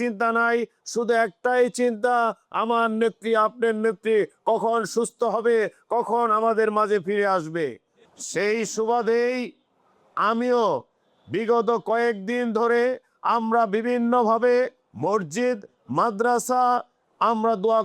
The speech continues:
করতেছি এবং এমনকি কালকে আপনারা জানেন, আমাদের শ্রীনগর থানার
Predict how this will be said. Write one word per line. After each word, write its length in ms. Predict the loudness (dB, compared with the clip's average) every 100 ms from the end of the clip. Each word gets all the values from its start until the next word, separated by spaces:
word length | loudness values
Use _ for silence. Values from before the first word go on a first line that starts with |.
| 0
করতেছি 540 | -2 0 -2 0 0 0 -2 _ _ -4
এবং 300 | -2 0 -2 -2 -6 -6 -2
এমনকি 460 | 0 -2 -2 2 2 0 _ -4
কালকে 340 | -2 0 0 0 0
আপনারা 320 | 0 -2 0 0 0
জানেন, 300 | 0 0 -2 -6 _ -4
আমাদের 360 | -2 0 0 -2 -2
শ্রীনগর 500 | 0 0 2 2 0 -2
থানার 380 | -4 -2 0